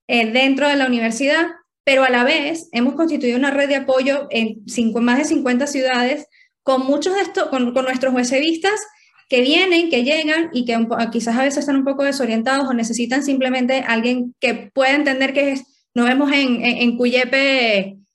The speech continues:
eh, a uno dos, porque, bueno, o, o siete ocho, o nos vamos a tomar algo en el ampe-,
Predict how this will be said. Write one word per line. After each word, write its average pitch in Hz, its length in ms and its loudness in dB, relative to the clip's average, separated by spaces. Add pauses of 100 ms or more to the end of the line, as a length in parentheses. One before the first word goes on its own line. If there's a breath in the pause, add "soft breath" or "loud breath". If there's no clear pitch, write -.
(220)
eh, 233 140 2
a 226 140 0
uno 220 240 0
dos, 269 280 0
porque, 220 580 -2 (160)
bueno, 196 360 -2
o, 214 300 0
o 214 400 0
siete 240 320 0
ocho, 285 280 2
o 302 80 4
nos 254 120 -2
vamos 247 280 0
a 254 280 0
tomar 226 260 -2
algo 262 220 0
en 277 60 0
el 247 80 0
ampe-, 220 380 -4